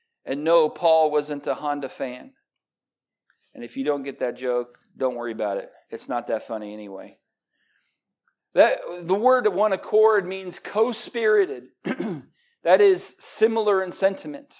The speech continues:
like-minded. To have that one accord where you're, you're, you're basically going the same direction.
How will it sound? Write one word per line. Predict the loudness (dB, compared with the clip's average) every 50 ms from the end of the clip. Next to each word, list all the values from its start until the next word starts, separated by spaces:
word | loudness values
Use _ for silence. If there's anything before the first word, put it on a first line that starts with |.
| _ _ _ _ _ _ _ _ _
like-minded. | -6 -2 -2 -2 -2 -4 -8 -12 -12 -10 -10 -12 -14 -16 -18 -18 -20 -20 _ _ _ _ _ _ _ _ _ _ _ _ _ _ _ _ _ _ _ _ _ _ _ _ _ _ _
To | -2 0 0 0
have | 2 4 4 4 4 2 0
that | -2 -2 -2 -4
one | -6 -8 -8
accord | -8 -10 -12 -8 -6 -6 -6 -6 -8 -10 -8
where | -6 -4 -2 -2 -2 -4 -8 _ _ _ _ _ _ _
you're, | -10 -6 -4 -4 -4 -4 -6 -8 -10
you're, | -8 -6 -6 -4 -6 -6 -8 -12 _ _
you're | -12 -12 -10 -4
basically | -2 -2 -2 -2 -4 -10 -10 -10 -8
going | -6 -4 -4 -4 -6
the | -8 -10
same | -10 -10 -8 -8 -6
direction. | -4 -6 -6 -6 -8 -10 -12 -14 -14 -16